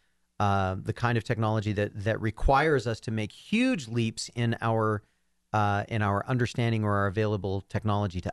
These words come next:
us, and finding ways to make it still very interesting, very compelling, and very critical.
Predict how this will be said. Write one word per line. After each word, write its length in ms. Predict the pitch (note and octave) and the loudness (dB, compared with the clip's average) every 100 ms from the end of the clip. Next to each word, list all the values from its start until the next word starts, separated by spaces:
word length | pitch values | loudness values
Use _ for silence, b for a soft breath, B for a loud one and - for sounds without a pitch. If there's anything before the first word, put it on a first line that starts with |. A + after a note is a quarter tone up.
| B2+ | 2
us, 540 | F#3+ D3 F2+ - - _ _ _ _ _ _ - | 2 0 -4 -12 -18 _ _ _ _ _ _ -2
and 400 | A#2 A#2+ A#2 A2+ | 2 2 2 0
finding 400 | - C#3 C3+ C3+ | 0 2 2 2
ways 240 | B2+ B2 | 2 2
to 160 | - A#2 | 0 0
make 220 | A#2 A#2+ | 2 2
it 140 | A#2 - | 0 -6
still 300 | - D3+ A2+ | 0 2 2
very 260 | A2+ A2 | 0 0
interesting, 540 | A2 A2 C#3 - D#3 C#3+ | 0 -2 -4 -2 -2 0
very 160 | F2+ | -2
compelling, 580 | F2+ F2+ B2 C#3+ C#3+ C#3+ | -2 -2 2 2 2 -2
and 140 | G2 F#2 | -4 -2
very 240 | G#2 G2+ | 0 0
critical. 540 | - A#3 A#3 G2 F2+ | 2 0 0 -2 -4